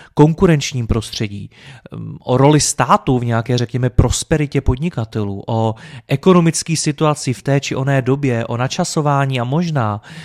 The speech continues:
i filozoficky o tom, zda už všechno nebylo založeno a dneska s něčím uspět je už skoro nemožný. No a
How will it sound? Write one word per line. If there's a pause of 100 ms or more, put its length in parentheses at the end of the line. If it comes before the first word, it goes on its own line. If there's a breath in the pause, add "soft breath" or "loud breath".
(160 loud breath)
i
filozoficky
o
tom,
zda
už
všechno
nebylo
založeno (340 loud breath)
a
dneska
s
něčím
uspět
je
už
skoro
nemožný. (600 soft breath)
No
a